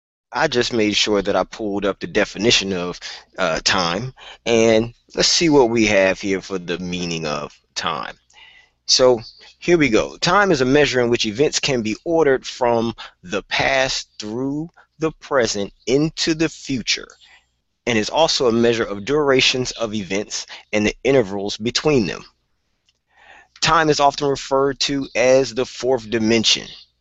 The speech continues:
So, with that being said, I have another definition of time.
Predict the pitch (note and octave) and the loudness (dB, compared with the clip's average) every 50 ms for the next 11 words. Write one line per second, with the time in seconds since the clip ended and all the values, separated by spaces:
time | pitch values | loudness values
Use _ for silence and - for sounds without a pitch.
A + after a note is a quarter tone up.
0 | _ _ _ _ _ _ _ _ _ _ _ _ _ _ _ _ _ _ _ _ | _ _ _ _ _ _ _ _ _ _ _ _ _ _ _ _ _ _ _ _
1 | _ _ _ _ _ _ - - - C3+ A#2 - - - - - - _ _ _ | _ _ _ _ _ _ 0 0 2 2 0 -2 -4 -10 -18 -20 -20 _ _ _
2 | _ _ _ _ _ _ _ _ _ _ _ _ _ - - - - - G2+ G#2 | _ _ _ _ _ _ _ _ _ _ _ _ _ -20 -20 -18 -12 -10 -10 -2
3 | - A#2+ G#2+ G#2 G#2 G#2+ G#2+ G#2 G#2+ G#2 - - C3+ C#3 D3+ D#3+ D#3+ - - _ | 0 0 0 0 -2 -2 -2 -2 -2 -2 -2 0 2 2 2 0 -2 -8 -20 _
4 | _ _ _ - _ _ _ _ _ _ _ - - C#3 D#3+ E3 E3 E3 D#3 D#3+ | _ _ _ -20 _ _ _ _ _ _ _ -6 -2 -2 0 2 2 2 4 4
5 | E3+ F3+ E3+ C3 B2 A2+ - - A2+ G#2 G2+ G2 - G2+ F2+ E2+ - - - F2 | 4 2 2 2 0 -2 -2 -4 -4 -4 -2 -2 -2 -4 -6 -8 -8 -6 -6 -6
6 | C#2 G#1+ - | -8 -8 -12